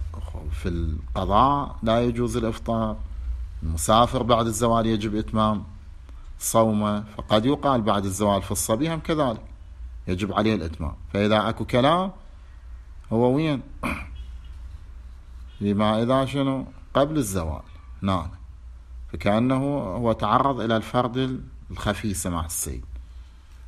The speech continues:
إذا يقول ولو بعد الزوال لم يجب عليه إتمام، وإن كان هو الأحوط استحبابا، ولو أفاق المجنون أو المغمى عليه أثناء النهار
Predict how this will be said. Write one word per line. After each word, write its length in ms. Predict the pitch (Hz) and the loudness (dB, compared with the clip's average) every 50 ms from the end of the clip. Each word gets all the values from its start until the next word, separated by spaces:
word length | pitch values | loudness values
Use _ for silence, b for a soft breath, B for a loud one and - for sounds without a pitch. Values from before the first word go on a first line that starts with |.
| b - | b -2
إذا 180 | 87 92 98 | 4 6 6
يقول 280 | 101 104 98 98 113 117 | 6 6 4 2 4 6
ولو 240 | 123 135 135 131 123 | 8 8 8 8 6
بعد 240 | 113 117 95 95 90 | 6 4 2 2 0
الزوال 400 | 85 78 76 82 80 76 67 64 - - - b b b b b b b b b - | -2 -2 -2 -2 -4 -4 -6 -8 -10 -14 -16 b b b b b b b b b 0
لم 160 | 98 107 131 | 2 4 4
يجب 300 | 151 160 151 135 143 135 | 6 4 2 2 2 4
عليه 380 | 131 123 123 120 117 104 107 104 | 4 4 6 6 4 4 2 0
إتمام، 440 | 95 78 85 95 90 85 85 92 104 | 0 0 0 0 0 0 2 2 4
وإن 200 | 113 123 135 135 | 4 4 2 2
كان 300 | 135 - 139 131 127 123 | 2 2 4 4 4 4
هو 180 | 113 110 107 | 4 2 2
الأحوط 360 | 104 95 90 87 98 92 82 92 | 2 2 2 2 -2 -2 -2 -4
استحبابا، 560 | 92 - - 85 82 80 82 76 71 71 69 - b b b b b b b b b b | -4 -4 -4 -4 -4 -2 -2 -2 -4 -4 -8 -12 b b b b b b b b b b
ولو 380 | 98 98 101 104 104 104 98 101 | 4 4 6 6 6 4 4 2
أفاق 400 | 101 - 107 101 101 98 98 98 | 2 4 4 4 4 4 4 2
المجنون 640 | 98 95 98 98 95 85 92 95 98 95 95 95 92 | 4 4 4 2 0 0 0 0 2 2 2 2 0
أو 240 | 73 92 95 95 95 | 0 0 0 2 2
المغمى 520 | 92 90 98 92 87 90 95 92 92 85 87 | 2 0 0 0 0 0 0 0 0 0 0
عليه 420 | 92 90 92 92 87 85 90 87 | -2 0 0 0 0 0 -2 -2
أثناء 420 | 87 87 - 95 92 90 87 85 90 | -2 -2 -2 -2 0 0 0 0 0
النهار 640 | 87 87 87 85 85 101 107 117 120 123 127 131 | -2 -2 -4 -2 2 4 4 6 6 4 2 0